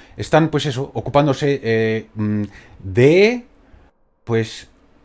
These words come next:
implementar este mapa, el que estamos jugando ahora mismo, en la nueva engine. O sea, obviamente estamos jugando la versión uno punto cinco,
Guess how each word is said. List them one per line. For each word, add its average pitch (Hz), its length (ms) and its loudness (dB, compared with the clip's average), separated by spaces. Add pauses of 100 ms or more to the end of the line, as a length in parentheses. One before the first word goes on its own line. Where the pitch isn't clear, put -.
(120)
implementar 139 1400 0 (880)
este 196 340 0
mapa, 165 560 2
el 123 140 -4
que - 80 -8
estamos 123 380 -2
jugando 110 300 -2
ahora 104 160 0
mismo, 101 420 -6 (500)
en 160 280 2
la 117 180 2
nueva 143 440 2
engine. 92 500 0 (240)
O - 40 -14
sea, 104 340 -6
obviamente 123 460 0
estamos 117 280 -4
jugando 123 340 0
la 107 80 0
versión 101 340 -4
uno 107 220 0
punto 147 240 2
cinco, 202 480 2